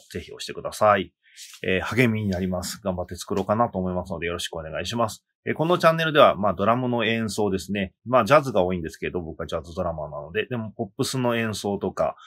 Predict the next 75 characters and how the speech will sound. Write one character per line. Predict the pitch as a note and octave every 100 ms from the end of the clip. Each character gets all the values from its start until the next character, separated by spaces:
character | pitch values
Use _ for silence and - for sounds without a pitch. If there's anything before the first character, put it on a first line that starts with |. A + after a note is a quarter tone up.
| - -
ま | A2+
あ、 |
僕、 | F#2+ G2+
吹 | F#2+ C3
奏 | - A#2+
楽 | G2
と | -
か | E2+ E2
ク | F#2+
ラ | F2+
シ | -
ッ | -
ク | E2+
も | D2+
叩 | E2+ E2
く | E2
の | E2+
で、 | A2 - - _
そ | G#2
っ |
ち | - A#2
の | G2
方 | G2+ F2
の | E2+
お | -
話 | D#2 D#2+ -
と | B2+
か | B2+
も | E2+
し | - -
ま |
す。 | - - _ - - -
え | G2 F2
ー、 | -
あ | B2
と |
は | A#2
ジ | E2+
ャ | C#3
ズ | D3+
の | A2
楽 | F#2+ F#2 F#2
し | F2+
み |
方。 | E2 -
リ | G#2
ス | G#2+ -
ナ | E3
ー |
の | E3 D#3+
方 | D#3 D#3
も | B2+
で | -
す | -
ね、 | G2 E2+ G2
ど | C3
の | C3+
よ | G#2
う |
に | F2
ジ | F2+
ャ | F2+
ズ | D#2+
を | C2 -
楽 | F2+ F2+
し | - F#2
ん |
で | D2
い | D2
け | D2
ば | B1+
い | C#2
い |
か | -
と。 | C#2+